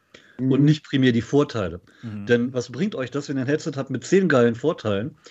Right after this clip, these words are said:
Speaker 2: und dann ist da ein Nachteil drin, der euch alles ruiniert?
Speaker 3: Zum Beispiel, genau,
Speaker 2: Das
Speaker 3: genau.
Speaker 2: bringt mal gar nichts.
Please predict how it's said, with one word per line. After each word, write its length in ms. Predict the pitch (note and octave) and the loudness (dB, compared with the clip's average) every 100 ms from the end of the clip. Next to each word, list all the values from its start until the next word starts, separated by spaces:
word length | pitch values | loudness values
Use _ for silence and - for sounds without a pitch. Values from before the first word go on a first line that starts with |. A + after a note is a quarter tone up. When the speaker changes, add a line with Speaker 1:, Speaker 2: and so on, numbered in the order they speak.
| _ | _
Speaker 2:
und 120 | C#3+ | 0
dann 80 | D3 | 2
ist 180 | C#3 - | 2 2
da 60 | |
ein 220 | - D#3+ F#3 | 2 2 2
Nachteil 440 | E3 - C3+ A2 | 0 0 0 2
drin, 240 | G#2+ C#3 | 2 0
der 140 | C#3 C3 | 0 -2
euch 200 | A#2+ A#2 _ | -4 -6 _
alles 400 | - C#3 E3 - | -2 0 0 -4
ruiniert? 500 | C#3 C#3+ D3+ G#2+ D#2+ - | -4 -2 -2 -4 -8 -16
Speaker 3:
Zum 240 | - G2+ | -18 -14
Beispiel, 440 | G#2 A2 - G2+ | -12 -12 -14 -16
genau, 380 | F#2 G#2+ G#2 F2+ - | -14 -12 -12 -14 -16
Speaker 2:
Das 100 | G#2+ | -16
Speaker 3:
genau. 120 | A2 | -12
Speaker 2:
bringt 100 | F#3 | -6
mal 140 | E3+ A#2+ | 0 2
gar 240 | C3+ D3+ | 2 -2
nichts. 320 | C3+ F2+ - | -2 -6 -10